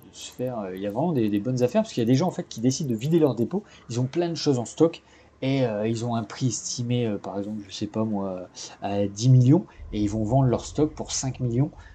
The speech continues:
À vous après peut-être de, voilà, faire le, le transport et d'aller revendre ça dans les hubs commerciaux, mais il y a, il y a vraiment moyen aussi de se faire de l'argent.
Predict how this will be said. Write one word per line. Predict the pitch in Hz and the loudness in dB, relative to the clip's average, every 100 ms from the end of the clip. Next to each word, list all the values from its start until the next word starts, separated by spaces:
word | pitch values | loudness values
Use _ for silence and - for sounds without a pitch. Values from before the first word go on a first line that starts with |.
| - | -14
À | 95 95 | -10 -6
vous | 110 135 | 4 4
après | 131 120 | 4 0
peut-être | 131 - 107 107 | -2 -6 -6 -4
de, | |
voilà, | 92 - 98 95 | -6 -6 -8 -8
faire | - 98 | -8 -8
le, | 95 | -8
le | 92 98 | -6 -8
transport | - 110 - - 120 | -8 -10 -6 0 0
et | |
d'aller | 101 101 | 0 -4
revendre | 98 104 | -4 -8
ça | - 110 | -6 -6
dans | 101 | -4
les | 98 | -4
hubs | 101 | -6
commerciaux, | 98 98 - 156 | -8 -8 -6 -6
mais | 120 - - - | -6 -10 -16 -4
il | 107 | -2
y | |
a, | |
il | 117 | -2
y | |
a | |
vraiment | 104 139 175 | 2 2 2
moyen | 165 175 | 0 2
aussi | 147 127 - | 0 -2 -6
de | |
se | 139 | -6
faire | 127 117 | -4 -2
de | |
l'argent. | 107 104 135 | 0 -2 -4